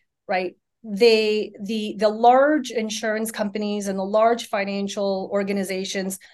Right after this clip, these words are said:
they'll kind of, like, teach you how to, um, prospect and talk to everyone everywhere. Uh, and, and I understand why they do that, right? They want to expose you to as many different ways of,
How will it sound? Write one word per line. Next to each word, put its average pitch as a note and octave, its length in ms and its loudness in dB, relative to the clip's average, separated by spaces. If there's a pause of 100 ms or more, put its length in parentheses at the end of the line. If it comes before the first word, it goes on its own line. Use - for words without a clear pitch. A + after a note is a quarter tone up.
(180)
they'll G#3+ 100 -2
kind D4+ 240 0
of, F4+ 100 -2
like, G#3 240 0
teach - 380 -6
you A#3+ 140 -2
how G#3 340 0
to, F#3 500 -4 (680)
um, E3 360 -2 (200)
prospect G3+ 640 -2
and E3+ 100 -4
talk - 260 -10
to - 200 -6
everyone F#3 840 -2 (180)
everywhere. F#3+ 840 0 (480)
Uh, - 160 -6
and, C4 140 2
and D4+ 160 10
I D4+ 100 8
understand E4+ 420 2
why A#3+ 120 4
they G#3 120 -2
do F#3+ 200 -4
that, D#3+ 160 -2
right? F#3+ 120 -2
They G#3 100 0
want A3 380 0
to B3+ 120 -6
expose A3 600 0
you G#3+ 140 -4
to G#3 280 -2
as F#3+ 240 -2
many G#3+ 340 0
different G3 360 -4
ways F#3+ 420 -2
of, F3+ 320 2